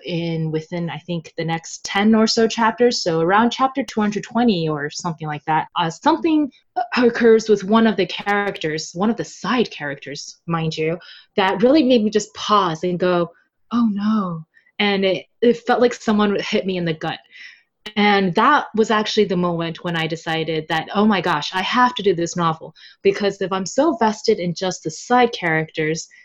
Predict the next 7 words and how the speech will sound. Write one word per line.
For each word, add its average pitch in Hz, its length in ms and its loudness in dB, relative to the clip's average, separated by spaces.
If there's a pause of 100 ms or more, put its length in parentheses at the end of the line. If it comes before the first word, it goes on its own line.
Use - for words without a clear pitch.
(160)
this 190 560 -2
means 190 580 -4
this 202 260 2
is 170 160 -4
really 175 180 2
well 160 280 0
written, 151 420 -8